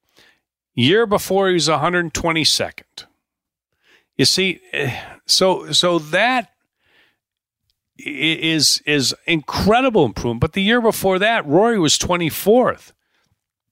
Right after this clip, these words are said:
So he has putted good in his career. It, it actually has happened. It's not, he's not, like, trying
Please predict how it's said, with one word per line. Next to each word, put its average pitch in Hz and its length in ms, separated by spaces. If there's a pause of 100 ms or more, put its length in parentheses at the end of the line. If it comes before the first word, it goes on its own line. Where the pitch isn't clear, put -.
(260)
So 208 220
he 214 160
has 240 500
putted 185 480 (280)
good 139 580 (640)
in 147 120
his 147 320
career. 220 440
It, 151 220
it 156 160
actually 180 480
has 170 260
happened. 190 380
It's 113 160
not, 180 160
he's 175 160
not, 196 180
like, 147 220 (160)
trying 185 560